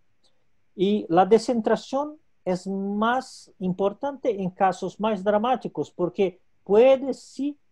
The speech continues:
disminuir la calidad visual. Y ahí sí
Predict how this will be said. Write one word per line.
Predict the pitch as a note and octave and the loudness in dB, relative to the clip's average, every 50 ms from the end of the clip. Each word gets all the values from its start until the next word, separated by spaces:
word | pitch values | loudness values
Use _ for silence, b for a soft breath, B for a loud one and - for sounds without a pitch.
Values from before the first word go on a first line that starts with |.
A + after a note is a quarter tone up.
| _ _ _ _ - | _ _ _ _ -20
disminuir | C#3 C#3 E3 E3 F3 F#3+ G3 F#3+ F#3+ G3+ A3 A3 | -14 -12 -10 -6 -4 -4 -2 -2 -2 -2 -2 0
la | G#3 F#3+ F3+ F3+ | 0 -2 -2 0
calidad | - E3 E3 D3+ D3+ D#3+ D3+ C#3 | -2 -2 -2 -2 -2 -2 -2 -2
visual. | C3+ B2+ C3+ D3 B2+ A2+ G#2 F#2+ _ _ _ _ _ _ _ _ _ _ _ _ _ _ _ _ _ _ _ _ _ _ _ _ _ _ | -4 -8 -4 -4 -4 -4 -4 -8 _ _ _ _ _ _ _ _ _ _ _ _ _ _ _ _ _ _ _ _ _ _ _ _ _ _
Y | D3 C#3+ D3+ | -2 0 2
ahí | C#3+ D3 F#3 A#3+ C4 | 4 4 4 2 0
sí | - - - B3+ B3+ C#4 C#4 | -2 -6 -8 -8 -8 -8 -10